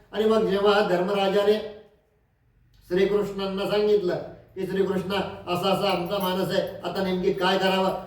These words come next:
मग भगवान श्रीकृष्णांनी विश्वकर्म्याला पाचारण केलं आणि विश्वकर्म्याला सांगितलं.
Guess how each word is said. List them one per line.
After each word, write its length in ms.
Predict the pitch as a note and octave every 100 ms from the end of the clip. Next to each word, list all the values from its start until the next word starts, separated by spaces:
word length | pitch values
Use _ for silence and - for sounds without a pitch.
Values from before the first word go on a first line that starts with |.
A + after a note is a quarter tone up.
| -
मग 220 | E3+ C3+
भगवान 400 | C3 C3+ D#3+ F3
श्रीकृष्णांनी 800 | D3 D#3 D3+ D#3 D3+ D#3+ E3 E3+ F3+ F3+ - - _ _ _
विश्वकर्म्याला 880 | G#2 A2+ D#3 D3+ E3 D#3 D3 D3 D3
पाचारण 500 | C#3 C3+ A#2+ A#2+ A#2
केलं 1300 | A2 G#2 G2 - - _ _ _ _ _ _ _ _
आणि 120 | C#3 D3
विश्वकर्म्याला 680 | C#3 C#3+ D#3+ D3+ D3+ D3+ E3
सांगितलं. 520 | F3 D#3+ B2+ G#2